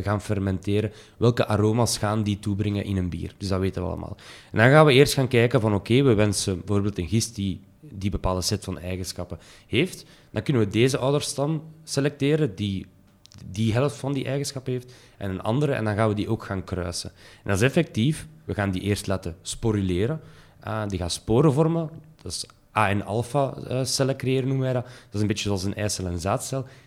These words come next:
Die kunnen we dan fysiek bij elkaar brengen. Dat is effectief met een microscoop en een kleine naald, dat we die heel dicht bij elkaar zetten. Dan gaan die vermenigvuldigen, hè, en dat is eigenlijk echt zoals bij de mens gebeurt,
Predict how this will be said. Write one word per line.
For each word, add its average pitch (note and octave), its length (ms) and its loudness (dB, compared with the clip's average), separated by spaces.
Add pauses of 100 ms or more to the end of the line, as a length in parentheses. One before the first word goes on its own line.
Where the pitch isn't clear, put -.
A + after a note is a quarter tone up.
Die A2+ 160 0
kunnen A#2 200 4
we G#2+ 60 2
dan G2+ 280 0 (540)
fysiek A#2+ 500 2
bij A2+ 120 6
elkaar G2+ 440 2
brengen. C#3+ 400 -2
Dat G#2 100 -10
is G2 100 -6
effectief G#2+ 380 -4
met G#2+ 140 2
een G2+ 80 0
microscoop G2 680 -2 (200)
en G#2 100 -6
een G2 60 -2
kleine G2 300 0
naald, B2 260 -2
dat G#2+ 100 0
we G2+ 60 2
die F#2 100 2
heel A#2 220 2
dicht G#2 120 -4
bij G2 120 0
elkaar G#2 340 -4
zetten. C#3+ 280 -10 (640)
Dan A2 220 4
gaan A#2+ 160 12
die A2+ 120 10
vermenigvuldigen, A#2 1040 6
hè, A#2 180 -2
en B2+ 260 -4
dat F#2 100 -4
is - 140 -12
eigenlijk G#2+ 340 -2
echt - 180 -6
zoals G#2+ 300 2
bij F#2+ 120 0
de E2+ 80 -4
mens A#2 240 -4
gebeurt, A#2+ 420 -6